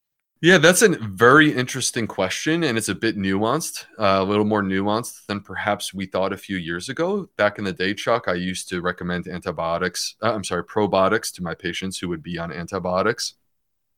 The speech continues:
And the reason why is because we had data uh, that made it quite clear that,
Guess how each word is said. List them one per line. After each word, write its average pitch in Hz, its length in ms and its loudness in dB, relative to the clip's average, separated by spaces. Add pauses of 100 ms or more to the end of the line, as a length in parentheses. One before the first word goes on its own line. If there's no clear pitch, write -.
And 110 100 -2
the 104 80 4
reason 92 280 2
why 85 180 0
is 90 160 -2
because 87 380 -4
we 85 100 -6
had 82 200 -2
data 85 400 -2 (680)
uh, 82 340 0
that 95 200 2
made 107 140 2
it - 160 -4
quite 135 220 -4
clear 127 360 2
that, 85 280 -4